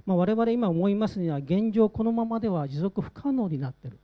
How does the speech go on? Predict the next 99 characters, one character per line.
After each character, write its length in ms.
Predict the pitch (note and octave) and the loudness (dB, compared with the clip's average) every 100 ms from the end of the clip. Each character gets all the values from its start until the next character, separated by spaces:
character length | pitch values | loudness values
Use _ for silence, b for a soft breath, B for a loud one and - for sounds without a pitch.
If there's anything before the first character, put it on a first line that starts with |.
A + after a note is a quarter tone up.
| - | -2
だ 100 | A3+ | 0
か 140 | A#3+ | 2
ら、 100 | G3+ | 2
ま 120 | F3 | 0
あ、 20 | |
持 80 | D3 | 0
続 200 | D3+ E3 | -2 -2
可 120 | - | -2
能 80 | E3+ | -2
に 80 | D#3+ | -2
し 100 | - | -2
な 100 | E3+ | -4
き 120 | - | -2
ゃ 20 | |
い 60 | C#3 | -4
け 120 | D3+ | -2
な 140 | D#3 E3+ | -2 -4
い 60 | |
と 100 | E3 | -4
い 40 | C3+ | -10
う 40 | |
こ 140 | - | -8
と 100 | C3 | -4
が 120 | C#3 F#3+ | -2 -2
叫 280 | F#3 - | -4 -8
ば 140 | D#3+ D#3+ | -2 -2
れ 100 | D3 | -2
て 80 | C#3+ | -4
い 60 | |
る 60 | B2+ | -8
ん 80 | B2 | -6
で 60 | |
あ 40 | C3 | -6
る 100 | B2 | -2
と 120 | E3+ | -2
思 140 | C#3+ | -2
い 40 | B2+ | -4
ま 140 | A#2+ | -6
す。 180 | - G#2 B B B B B B - | -10 -12 B B B B B B -2
で、 140 | G3+ | 0
持 80 | E3 | 2
続 240 | F#3 C4+ - - | 0 0 -2 -2
可 120 | D#4 | 0
能 80 | D4+ | 2
は、 100 | F#3+ | 2
ま 100 | F3+ | 2
あ、 20 | |
い 40 | |
ろ 120 | E3 G#3+ | 2 0
ん 100 | A#3 | 2
な 260 | A#3 F3+ A#3 | 0 -2 -2
要 180 | G3 A3 | 0 0
因 120 | G#3 | 0
が 100 | A3 | 0
あ 20 | |
る 120 | A3 | 0
と 80 | - | -2
思 180 | D#3 D#3+ | -2 0
い 60 | |
ま 100 | D#3+ | 0
す。 160 | E3 - b b b b | -2 -4 b b b b
え 300 | F3 E3 E3 | 0 2 2
ー、 20 | |
環 200 | G3 G#3 | 0 -2
境 160 | G3 G3+ | 0 0
だ 100 | G3 | 0
け 100 | F3+ | 2
で 80 | F3+ | 2
は 60 | |
ご 140 | D#3 D#3 | 2 2
ざ 120 | F3 | 2
い 60 | E3+ | 0
ま 100 | E3+ | -2
せ 160 | F#3+ | -2
ん 80 | E3 | -2
で、 120 | D#3 | 0
非 80 | D#3+ | 0
常 60 | F#3 | 0
に 40 | |
密 200 | F3+ - | 0 2
接 200 | A3 A3 | 0 0
に 60 | G#3 | -4
関 200 | G#3+ G#3+ | -2 -2
連 80 | |
は 60 | G#3 | -2
し 80 | - | -2
て 60 | |
お 20 | G#3 | -2
り 100 | G3+ | -2
ま 120 | G#3 | -2
す 120 | F#3 | -2
が、 200 | F3 G#3 _ | -4 -4 _
資 220 | - - | -8 -4
源 260 | G3 F3 - | -4 -4 -6
と 120 | D3 | -8
か 160 | - C#3+ | -6 -6
食 340 | - F3 G3 | -2 -2 0
料、 240 | E3+ D3 C3+ | 2 0 -4
水、 300 | C#3 C3+ | -10 -8